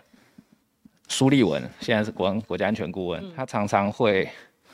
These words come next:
Speaker 1: 跟这个记者沟通，或者是他会在，譬如说在某个智库发表一个演说，刻意发表一个演说，
Speaker 2: 嗯。
Speaker 1: 然后他告诉大家说，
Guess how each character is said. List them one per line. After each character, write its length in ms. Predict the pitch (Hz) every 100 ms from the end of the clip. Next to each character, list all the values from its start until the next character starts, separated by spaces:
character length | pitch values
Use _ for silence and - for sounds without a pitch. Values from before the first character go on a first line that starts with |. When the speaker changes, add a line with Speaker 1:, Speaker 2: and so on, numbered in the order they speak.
| _ _ - - _
Speaker 1:
跟 420 | - 104 107 110 110
这 140 | 104
个 100 | 92
记 200 | - 113
者 160 | 87 73
沟 220 | 87 90
通， 240 | - 82 90 - -
或 100 | 101
者 100 | 87
是 160 | 104
他 180 | 90 101
会 200 | 95 110
在， 280 | 87 95 85 - _ -
譬 80 | 92
如 60 |
说 160 | 87 80
在 160 | 87 90
某 180 | 82 78
个 120 | -
智 220 | - 110
库 180 | 90 92
发 180 | - 92
表 200 | 95 80
一 20 |
个 140 | 98
演 240 | 92 87 78
说， 160 | -
刻 280 | 95 - 117
意 120 | 107 110
发 160 | 104
表 160 | 104 82
一 20 |
个 100 | 98
演 240 | 85 80 90
说， 280 | 95 95 -
Speaker 2:
嗯。 300 | 180 170 143 131 -
Speaker 1:
然 120 | 95
后 40 |
他 80 | 104
告 240 | 101 107 98
诉 260 | 113 92 78
大 140 | 92
家 220 | 90 85
说， 300 | 90 92 85